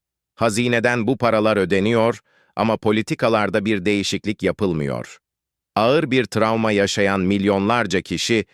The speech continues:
iktidarın insafsızlığı karşısında ne yapacağını bilemez bir halde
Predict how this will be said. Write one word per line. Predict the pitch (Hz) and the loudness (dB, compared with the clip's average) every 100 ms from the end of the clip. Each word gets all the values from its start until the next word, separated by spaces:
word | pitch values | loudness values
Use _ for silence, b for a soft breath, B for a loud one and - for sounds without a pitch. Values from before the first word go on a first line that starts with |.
| b b | b b
iktidarın | 110 98 123 113 110 113 123 | -4 -2 0 2 2 2 0
insafsızlığı | 95 107 - 104 - 110 98 104 104 | -2 -2 -2 -4 -2 -4 0 2 2
karşısında | - 104 - 98 - 101 98 | 2 -2 -2 -4 -2 0 0
ne | 87 113 | 0 0
yapacağını | 110 98 101 95 90 90 82 | 0 -2 -2 0 0 -2 -2
bilemez | 98 110 95 82 71 | 0 0 -2 -4 -2
bir | 90 | -4
halde | 76 95 82 76 90 | -2 -2 0 0 -2